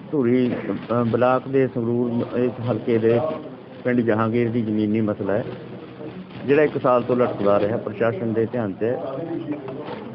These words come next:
ਇੱਕ ਲੜਕੀ ਹੈ ਕਿਰਨਜੀਤ, ਜਿਹਦਾ ਪਿਤਾ ਗੁਰਚਰਨ ਸਿੰਘ ਦੀ ਡੈਥ ਹੋ ਗਈ। ਉਹਦੀ ਜ਼ਮੀਨ ਇੱਕ ਸਾਬਕਾ ਸਰਪੰਚ ਗੁਰਚਰਨ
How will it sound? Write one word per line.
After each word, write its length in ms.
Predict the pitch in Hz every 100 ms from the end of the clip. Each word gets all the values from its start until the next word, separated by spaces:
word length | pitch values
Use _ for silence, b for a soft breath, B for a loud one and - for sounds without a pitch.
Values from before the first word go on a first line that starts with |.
| -
ਇੱਕ 440 | 110 135 135 131
ਲੜਕੀ 380 | 123 120 120 127
ਹੈ 60 | 120
ਕਿਰਨਜੀਤ, 540 | 120 117 113 107 120 - - - - 110
ਜਿਹਦਾ 180 | 131
ਪਿਤਾ 260 | 101 120 120
ਗੁਰਚਰਨ 420 | 107 101 107 104 120
ਸਿੰਘ 200 | 117 117
ਦੀ 120 | 113
ਡੈਥ 280 | 101 - 107
ਹੋ 80 |
ਗਈ। 180 | 101 135 - - - - - -
ਉਹਦੀ 180 | 156 160
ਜ਼ਮੀਨ 460 | 127 120 120 135
ਇੱਕ 280 | 143 135 131
ਸਾਬਕਾ 340 | 127 127 127 131
ਸਰਪੰਚ 440 | 127 127 127 117
ਗੁਰਚਰਨ 420 | 107 107 113 107